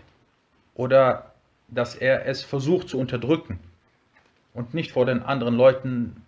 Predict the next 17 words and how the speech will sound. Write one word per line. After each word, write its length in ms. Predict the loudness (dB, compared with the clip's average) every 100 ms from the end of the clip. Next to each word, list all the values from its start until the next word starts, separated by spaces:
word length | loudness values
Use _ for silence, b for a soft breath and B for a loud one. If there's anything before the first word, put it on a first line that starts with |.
| _
gähnt 440 | -8 -2 0 -2 -4
und 140 | -4
seinen 300 | 0 0 0
Mund 260 | -2 -4 2
aufmacht. 500 | 4 4 -2 -6 -6
Und 100 | -2
manche 320 | -2 0 2
Leute 500 | 4 4 4 4 2 B B B B B B
lassen 340 | 0 0 -2
vielleicht 380 | -4 6 6 6
auch 140 | -2 -2
noch 200 | -6 -4
Töne 340 | 0 2 2
von 220 | 0 -2 -2
sich 380 | -4 -8 -14 -20 _ _ _ _ _ _
und 300 | -16 -10 -10 -12 -12
gähnen 540 | -2 0 2 2 -2